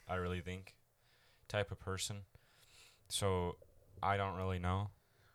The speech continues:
Or what about, speaking of another speedster, Sammy Watkins with Kansas City? 'Cause he's got Tyreek, and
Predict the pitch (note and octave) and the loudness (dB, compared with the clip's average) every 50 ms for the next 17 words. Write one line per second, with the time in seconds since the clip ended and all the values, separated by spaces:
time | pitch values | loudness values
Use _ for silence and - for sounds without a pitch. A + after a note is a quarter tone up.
0 | _ _ _ _ - F#2+ G2 G#2+ A2+ A#2 A2 A2+ A#2 A2 G#2+ G#2 G2+ G2 F#2 E2+ | _ _ _ _ 0 4 4 6 6 4 6 8 8 8 10 10 8 6 4 2
1 | - - - - G#2+ G2 G#2+ G2+ F#2+ F2+ F2+ F2+ E2+ E2+ E2+ E2 - - - F#2 | 0 -2 -2 -2 -2 -2 0 0 0 2 2 0 0 0 -2 -2 -4 -6 -4 -4
2 | F#2 F2 - - - F2 E2 E2 E2 E2 - - - F#2+ F#2+ F#2+ F2+ D#2+ D2+ D#2 | -2 0 0 0 0 0 0 0 -2 -2 -4 -4 -2 -2 -4 -4 -4 -4 -4 -2
3 | D#2+ E2 E2+ - - - F#2+ F#2+ F#2+ G2 - - - - - - - - - - | -2 -2 -2 -4 -8 -12 -12 -12 -12 -12 -12 -10 -10 -10 -12 -12 -16 -20 -20 -20
4 | - - - _ - - E2 - - - - F2+ F2+ E2+ D#2+ D2 - - - F2 | -20 -20 -20 _ -14 -14 -14 -12 -14 -12 -10 -8 -8 -6 -4 -4 -4 -4 -4 -6
5 | D#2+ D2 D2 - - - - - - - - - - - - - - - - - | -8 -10 -12 -16 -20 -20 -20 -20 -20 -20 -20 -20 -20 -20 -20 -20 -20 -20 -20 -20
6 | - - - E2+ E2 F2 F2 E2 - G2 G#2 G#2+ - - - G#2 G2 F#2 F2+ F2+ | -20 -14 -12 -10 -8 -8 -6 -2 0 0 0 0 -2 -2 -2 0 0 0 -2 -2
7 | F2+ F2+ F2+ E2+ - - - - - E2+ E2 E2 E2 D#2+ D#2+ D#2 D#2 D#2 D2+ D2+ | -2 -4 -6 -8 -10 -16 -16 -12 -10 -8 -6 -6 -6 -6 -6 -6 -6 -6 -8 -10
8 | D2+ D2+ D2+ D2 C#2 | -12 -14 -14 -16 -16